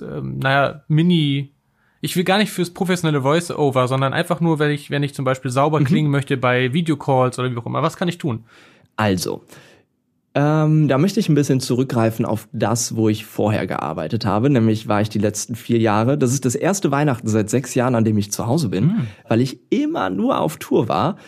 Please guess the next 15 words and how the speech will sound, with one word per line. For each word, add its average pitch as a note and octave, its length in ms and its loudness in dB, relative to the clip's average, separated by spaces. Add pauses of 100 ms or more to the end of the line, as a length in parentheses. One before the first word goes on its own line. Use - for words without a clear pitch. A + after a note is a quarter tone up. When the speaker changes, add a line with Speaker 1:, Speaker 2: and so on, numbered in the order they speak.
(180)
Speaker 2:
und - 220 0
auch D#3 180 0
von F#3 180 0
unterwegs, A#2 600 0
unter C3 240 0
anderem A#2 280 2
auch - 180 -4
eure D3 260 2
Voice-Overs, G2 720 0 (360)
in C3 200 2
Wohnungen A#2 500 2
oder G#2+ 340 0
Hotelzimmern A#2 680 0
gemacht F2+ 360 -2
habe, F#2+ 320 2